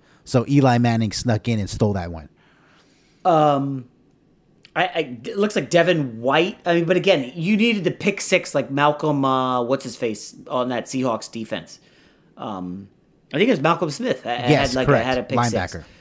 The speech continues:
Speaker 2: Uh, yeah, but, I mean, Devin White had a good game. Two tackles for loss, uh, interception. But y-, I don't know. Um, this was the funniest thing I saw. These were the businesses, Rob G,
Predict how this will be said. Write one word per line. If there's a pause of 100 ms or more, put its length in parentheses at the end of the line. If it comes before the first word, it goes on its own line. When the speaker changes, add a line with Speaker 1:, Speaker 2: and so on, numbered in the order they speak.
(140)
Speaker 2:
Uh,
yeah,
but, (240)
I
mean,
Devin
White
had
a
good
game. (300)
Two
tackles
for
loss,
uh,
interception.
But
y-, (1300)
I
don't
know.
Um,
this
was
the
funniest
thing
I
saw. (1600)
These
were
the
businesses,
Rob
G,